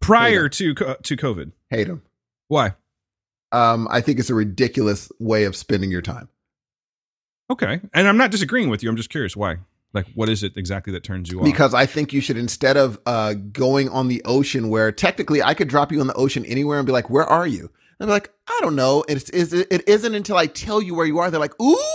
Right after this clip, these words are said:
Speaker 2: we're in here." I'm like, "Yeah, you didn't know that 'cause it's just water." Whereas if you just go to a place, go to Ensenada and stay for a week,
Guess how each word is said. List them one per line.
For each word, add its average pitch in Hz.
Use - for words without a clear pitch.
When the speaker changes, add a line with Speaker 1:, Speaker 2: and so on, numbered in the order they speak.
Speaker 2:
we're 233
in 202
here." 254
I'm 208
like, 226
"Yeah, 277
you 185
didn't 180
know 226
that 151
'cause 147
it's 143
just 185
water." 117
Whereas 165
if 156
you 165
just 120
go 139
to -
a 101
place, 127
go 220
to 233
Ensenada 120
and 110
stay 110
for 98
a 101
week, 104